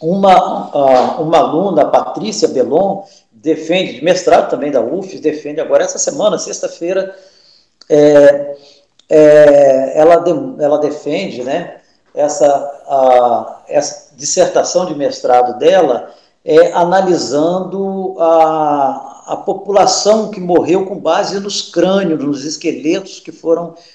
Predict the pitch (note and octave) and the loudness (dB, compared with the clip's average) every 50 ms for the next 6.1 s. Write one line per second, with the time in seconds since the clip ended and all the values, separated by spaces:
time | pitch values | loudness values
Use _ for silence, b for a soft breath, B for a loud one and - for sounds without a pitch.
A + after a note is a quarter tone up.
0 | b b _ D#3 D#3+ D#3 - F3 D3 - D3 E3 E3+ - - - - D#3 C#3+ C#3+ | b b _ -2 -2 0 0 0 0 0 0 0 0 0 0 -4 -6 -8 -4 -2
1 | C#3+ C#3+ D3 D3+ C#3+ C#3 - D3 D3 D3 - C3 A#2+ A#2+ C#3 D3+ D3 C#3+ - - | -2 0 0 -2 -6 -8 -6 -6 -6 -6 -8 -12 -6 -4 -2 0 0 -2 -4 -6
2 | C3+ - - - C#3 C3+ B2+ - - B2 C3 D3 D3+ C#3+ C3 B2+ - - - C3 | -10 -14 -12 -12 -12 -12 -12 -14 -16 -10 -4 0 2 2 2 2 0 -8 -10 -12
3 | C3 - C3 B2 - - - D3 D#3 D#3 D#3 D3+ D3+ C#3+ D3 - b b b b | -10 -8 -8 -10 -10 -10 -6 -2 0 0 0 -2 -4 -8 -10 -14 b b b b
4 | b b _ D#3 D#3+ D#3 D#3 E3 D#3 - D#3 D#3 D3+ D3+ D3+ D#3 C#3 - - - | b b _ -6 -4 0 2 2 4 6 6 4 4 6 4 2 2 2 0 -2
5 | E3 D#3 - E3 D3 - E3+ E3 E3 D#3 - - - D#3 D3+ D3 - - - - | -4 -4 -4 -8 -6 -4 0 0 0 0 0 0 0 2 2 2 -2 -4 -8 -14
6 | - | -18